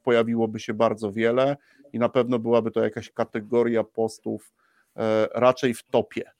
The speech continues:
raczej w topie, bo o tym się też często mówi, o tym się często rozmawia. A mnie, Andrzej, interesuje, no, czy ty masz i możesz na przykład wszystkim naszym, e, słuchaczom, oprócz tego przykładu, który jest w książce, do którego odsyłamy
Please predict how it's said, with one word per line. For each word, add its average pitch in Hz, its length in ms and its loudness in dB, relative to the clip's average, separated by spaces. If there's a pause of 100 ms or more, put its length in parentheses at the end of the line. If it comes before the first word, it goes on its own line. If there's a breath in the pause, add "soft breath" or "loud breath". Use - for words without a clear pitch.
(140)
raczej 117 360 -2
w - 100 -20
topie, 139 340 -2
bo 120 180 2
o 113 40 2
tym 113 180 -6
się 113 120 -10
też - 180 -12
często 110 320 -4
mówi, 113 320 -2
o 107 80 0
tym 110 160 -8
się 107 120 -12
często - 340 -8
rozmawia. 117 580 -2 (480 soft breath)
A 113 100 -4
mnie, 147 220 4
Andrzej, 170 260 -2
interesuje, 151 800 0
no, 131 200 -4 (720)
czy 139 240 0 (160)
ty 135 120 4
masz 127 760 4 (100)
i 131 100 -6
możesz 131 840 2
na 117 120 -4
przykład 113 380 -6
wszystkim - 600 -8
naszym, 117 440 -4 (480 soft breath)
e, 113 380 0
słuchaczom, 117 840 -2
oprócz 175 440 0
tego 123 220 -2
przykładu, 117 540 -4
który 110 240 -6
jest 107 180 -10
w - 20 -20
książce, 117 480 -4
do 113 120 -8
którego 110 340 -4
odsyłamy 110 720 -2